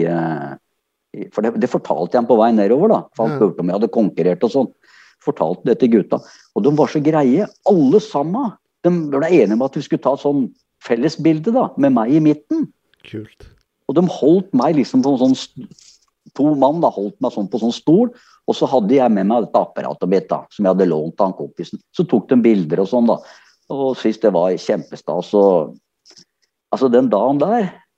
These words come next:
Speaker 1: den, den husker jeg som det skulle vært for en time siden, altså, det, det, det var bare helt rått. Plutselig,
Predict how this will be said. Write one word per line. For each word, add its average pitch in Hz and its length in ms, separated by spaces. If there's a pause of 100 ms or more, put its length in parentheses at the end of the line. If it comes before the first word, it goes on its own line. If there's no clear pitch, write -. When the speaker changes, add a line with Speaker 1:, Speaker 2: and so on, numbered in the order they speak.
(160)
Speaker 1:
den, 254 340
den 214 220
husker - 380
jeg 175 80
som 214 100
det 107 140
skulle 90 180
vært - 160
for 120 160
en 117 100
time 82 300
siden, 113 240
altså, - 260
det, 107 220
det, 214 140 (120)
det 104 120
var 101 180
bare 92 220 (160)
helt 90 340 (320)
rått. - 460 (500)
Plutselig, 208 680